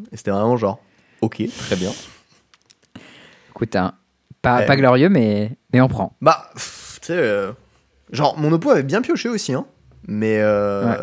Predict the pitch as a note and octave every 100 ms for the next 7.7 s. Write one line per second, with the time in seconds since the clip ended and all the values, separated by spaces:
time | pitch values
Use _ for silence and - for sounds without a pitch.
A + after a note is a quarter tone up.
0 | - - - - - A2 A2 A2+ A2 G#2+
1 | A2 F#2 E2 - E2+ E2 - - - G2
2 | G#2 G2+ F#2+ G2 B2+ - G2+ F#2+ A#2+ -
3 | _ _ _ - - - - - F#3+ -
4 | _ _ _ _ - - - _ _ -
5 | A#2 A2+ A2+ A2+ A2+ A2+ A2+ A#2 A2+ A#2
6 | A#2+ B2+ C3 D#3 - G3 E3+ C#3+ F#3+ C3
7 | A#2+ D#3+ C3+ A#2 B2+ C3+